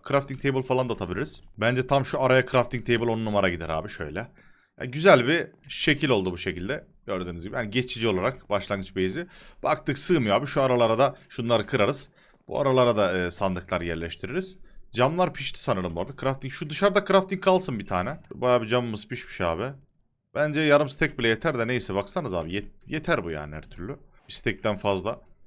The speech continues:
Şu alt tarafa hemen bir döşeyelim camları. Yalnız bu cam pek belli olmuyor. Beyaz cam yapsak falan daha güzel de beyaz boyamız yok abi maalesef. Şimdilik bunlardan yapsak mı? Abi bunlar da hiç belli olmuyor. Nasıl Optifine var ya. Nasıl cam hiç belli olmuyor değil mi? <laughs> Var mı ki öyle beyaz boyamız ya?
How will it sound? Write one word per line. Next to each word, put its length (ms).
Şu 180
alt 180
tarafa 180
hemen 240
bir 60
döşeyelim 460
camları. 420
Yalnız 240
bu 80
cam 240
pek 240
belli 220
olmuyor. 220
Beyaz 260
cam 140
yapsak 300
falan 240
daha 160
güzel 280
de 80
beyaz 300
boyamız 360
yok 160
abi 200
maalesef. 400
Şimdilik 560
bunlardan 380
yapsak 320
mı? 100
Abi 120
bunlar 240
da 60
hiç 220
belli 200
olmuyor. 240
Nasıl 200
Optifine 460
var 120
ya. 200
Nasıl 220
cam 180
hiç 260
belli 220
olmuyor 260
değil 120
mi? 140
<laughs> 400
Var 180
mı 100
ki 120
öyle 160
beyaz 240
boyamız 360
ya? 280